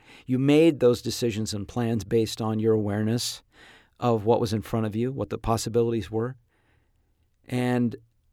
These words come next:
if you do that in a kind of a, a state that is not fully aware, then what are those decisions gonna add up to?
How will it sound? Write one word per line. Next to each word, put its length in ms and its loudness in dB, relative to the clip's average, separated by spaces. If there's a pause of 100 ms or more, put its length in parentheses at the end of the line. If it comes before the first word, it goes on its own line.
(200)
if 140 0
you 60 0
do 180 0
that 200 8
in 120 2
a 80 0
kind 240 0
of 100 0
a, 180 0 (1200)
a 160 0
state 480 4
that 120 2
is 180 -2
not 360 0 (120)
fully 400 2
aware, 600 4 (920)
then 640 0 (300)
what 440 4
are 60 10
those 200 4
decisions 460 0
gonna 220 -2
add 160 0
up 200 0
to? 280 -8